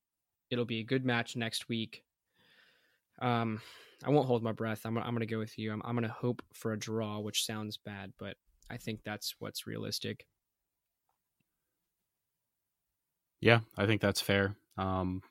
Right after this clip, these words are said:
Speaker 2: I'll be looking forward to it. I, it's a, it's a huge test for us. Uh, a real,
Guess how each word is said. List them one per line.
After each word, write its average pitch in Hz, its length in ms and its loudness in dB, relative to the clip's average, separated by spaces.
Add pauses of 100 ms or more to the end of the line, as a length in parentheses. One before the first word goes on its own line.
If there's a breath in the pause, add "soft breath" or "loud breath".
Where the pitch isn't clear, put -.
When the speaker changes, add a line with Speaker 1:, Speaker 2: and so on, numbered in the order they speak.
(160)
Speaker 2:
I'll 120 140 10
be 135 100 12
looking 135 240 8
forward 117 300 6
to 131 140 8
it. 123 160 10
I, 104 200 2
it's 104 160 0
a, 95 160 -4 (220)
it's 110 140 0
a 110 80 4
huge 113 420 4
test - 260 0
for 107 140 0
us. 107 260 -2 (760 loud breath)
Uh, 85 380 -6
a 98 60 -6
real, 104 320 6